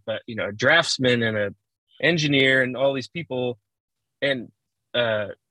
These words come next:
you know, do this so that there would be no questions about what I wanted to do. And, and that was, that was trouble. And I just feel like there is a tension in the city you can feel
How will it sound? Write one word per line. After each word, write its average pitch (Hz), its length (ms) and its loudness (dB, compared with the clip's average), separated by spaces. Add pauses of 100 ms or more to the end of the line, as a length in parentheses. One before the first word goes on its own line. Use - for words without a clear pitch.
you 139 100 -6
know, 98 220 -10 (400)
do 175 180 6
this 143 200 4
so 135 180 4
that 151 160 4
there 143 100 4
would 131 140 0
be 196 120 2
no 156 140 6
questions 123 540 -2
about 117 340 -4 (560)
what 135 160 6
I 127 140 6
wanted 123 340 -4
to 113 80 -20
do. 110 380 -2
And, 101 160 -6 (760)
and 160 160 0
that 220 140 6
was, 151 320 2
that 175 260 2
was 160 200 -2 (240)
trouble. 143 260 0
And 165 80 0
I 175 80 4
just 180 200 -6
feel 208 140 0
like 160 220 4
there 170 160 -2
is 160 260 -4
a 135 140 -4
tension 185 380 -6
in 156 100 -6
the 143 80 -10
city 147 240 -2
you 131 140 -4
can 113 180 -12
feel 107 400 -6